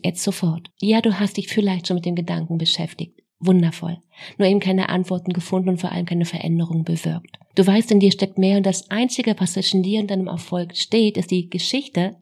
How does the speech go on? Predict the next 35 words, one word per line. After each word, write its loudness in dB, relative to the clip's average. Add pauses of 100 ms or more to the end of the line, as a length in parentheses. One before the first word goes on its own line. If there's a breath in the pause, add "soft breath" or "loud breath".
(120)
die 2
du 6
dir 6
immer 4
wieder 2
erzählst. -4 (260)
Du 4
hast 0
genau 8
jetzt 2
zwei 4
Optionen. 0
Du 0
kannst 0
dir -2
all 2
die 0
Tools 2
und 2
Techniken 0
selbst 0
beibringen -4
oder 4 (480)
Zeit 0
investieren, 0
in 4
der 2
du 0
dich, -2
in 4
der 6
du 4
dich 2
deinem 0
Innenleben 2